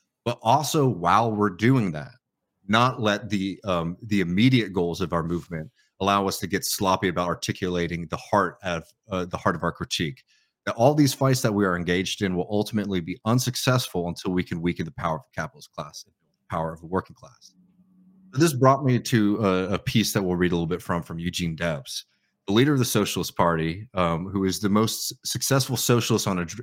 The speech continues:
general presidential ballot ever. And he wrote this piece around the time when he was running for president, um, again, uh, from prison. I'm gonna make this a little bit bigger, um, but also <laughs> just important to note, uh, that this was written when Eugene Debs, uh,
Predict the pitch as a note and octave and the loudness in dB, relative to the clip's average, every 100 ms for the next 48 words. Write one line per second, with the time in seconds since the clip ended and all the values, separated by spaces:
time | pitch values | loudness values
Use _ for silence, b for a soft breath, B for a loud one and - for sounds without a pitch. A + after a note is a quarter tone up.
0 | - A#2 G2 F#2+ F2 G#2 G2 F2+ F#2 D#2+ | -10 -2 0 0 0 -2 0 -2 0 0
1 | E2 D#2 - F#2+ D#2+ C2+ _ _ _ _ | 0 -2 -2 -2 -2 -14 _ _ _ _
2 | _ - A#2 B2 D3+ E3 C#3 - - E3 | _ -2 2 4 4 4 0 0 -2 2
3 | G#2+ E2+ - B2+ _ - G#2+ B2+ D3+ C3 | 2 0 -4 -6 _ -2 2 4 2 0
4 | G#2 F#2 F#2 F#2 A2+ G2 E2+ F2 A2 C3 | 0 0 0 -2 -2 -2 -2 2 4 4
5 | B2+ - C3 B2 F#2+ D2+ - _ _ _ | 0 -2 2 2 0 -6 -12 _ _ _
6 | _ _ F2 E2+ E2+ F2+ - G2+ A#2 G2 | _ _ 0 2 0 -2 -4 0 0 0
7 | F2+ - G#2+ F2+ E2 - G2 F#2 F2+ - | -4 -6 -2 -2 -2 -2 0 0 -2 -8
8 | _ - A2 F2 D2+ - _ _ _ _ | _ 0 0 0 -8 -16 _ _ _ _
9 | F#2 G2 F#2+ F2 F#2 - G2 G2+ F#2 E2+ | -6 -2 0 -2 -4 -6 -4 -4 -4 0
10 | A2+ F#2+ E2+ G2+ - F#2 E2+ F2+ E2+ F#2+ | 0 2 -2 -4 -4 0 0 -2 -2 -2
11 | G2 G2+ F2 - - B2 - C#3 - G2+ | -2 -2 -2 -2 2 2 2 -2 -2 0
12 | G2+ E2 - b b b - F2 F#2+ D#3 | 0 -2 -8 b b b -6 0 4 4
13 | E3+ B2 A2+ A#2+ G#2+ F#2+ F#2 F#2+ F2+ E2+ | 4 4 4 4 2 2 2 2 0 -2
14 | F2 E2 - - - F2 D#2 D2+ | 0 -2 -4 -8 -6 -6 -6 -6